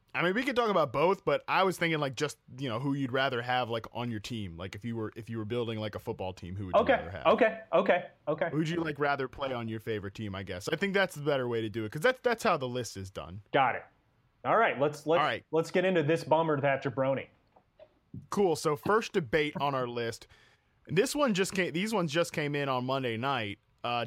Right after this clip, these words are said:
Speaker 1: Dak Prescott at fourteenth overall,
Speaker 2: What?
Speaker 1: or Derek Carr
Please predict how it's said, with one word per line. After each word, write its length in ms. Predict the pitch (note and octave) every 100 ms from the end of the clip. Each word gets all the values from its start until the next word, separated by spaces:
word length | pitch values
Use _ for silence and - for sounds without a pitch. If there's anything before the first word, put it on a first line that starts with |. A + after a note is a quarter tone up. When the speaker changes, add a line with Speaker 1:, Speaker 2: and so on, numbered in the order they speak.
| G#2+
Speaker 1:
Dak 300 | E3 G#3 -
Prescott 600 | - F#3 - G3+ G#3 -
at 180 | B2 - - _
fourteenth 640 | A#3 D4+ - - B3+ B3+ -
overall, 760 | F3+ G3 F#3 F3+ F#3+ G#3 A3+ A3+
Speaker 2:
What? 400 | C4 C#4 B3+ G#3+
Speaker 1:
or 220 | F#3+ F#3 -
Derek 360 | F3 F#3+ - -
Carr 540 | F3+ E3 D3 B2+